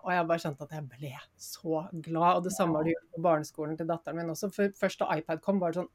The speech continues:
Speaker 1: all-, alt bare var iPad,
Speaker 2: Mm.
Speaker 1: eh, og bort med alle bøker, og jeg bare,
Speaker 2: Mm.
Speaker 1: «Å nei!» Eh, men nå har de endret det tilbake til mer
Speaker 2: Mm.
Speaker 1: skriving, mer bøker. De har liksom kunst og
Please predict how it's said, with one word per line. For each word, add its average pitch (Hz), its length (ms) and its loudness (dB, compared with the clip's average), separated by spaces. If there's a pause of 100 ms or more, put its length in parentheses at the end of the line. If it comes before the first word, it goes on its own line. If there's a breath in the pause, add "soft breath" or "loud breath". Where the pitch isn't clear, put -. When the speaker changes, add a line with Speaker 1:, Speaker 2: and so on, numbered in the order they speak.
(140)
Speaker 1:
all-, 240 300 4 (180)
alt 226 200 4
bare 175 260 2
var 156 220 2
iPad, 185 320 2 (140)
Speaker 2:
Mm. 175 320 2
Speaker 1:
eh, 185 100 -4 (100)
og 185 80 -6
bort 175 220 -4
med 180 100 0
alle 165 140 6
bøker, 156 380 0
og 175 40 -4
jeg 185 160 -4
bare, 185 100 -4
Speaker 2:
Mm. 208 80 -2
Speaker 1:
«Å 226 260 -4
nei!» 240 600 -4 (960 loud breath)
Eh, 220 240 6
men 233 140 4
nå 214 100 4
har 208 120 6
de 208 100 4
endret 160 400 2
det 190 160 -2
tilbake 170 600 0
til 165 120 -6
mer 190 200 2
Speaker 2:
Mm. 160 60 -2
Speaker 1:
skriving, 170 420 -6
mer 160 220 -2
bøker. 160 460 -4
De 165 120 -6
har 156 380 -2
liksom 156 520 -6
kunst - 280 -8
og 165 80 -4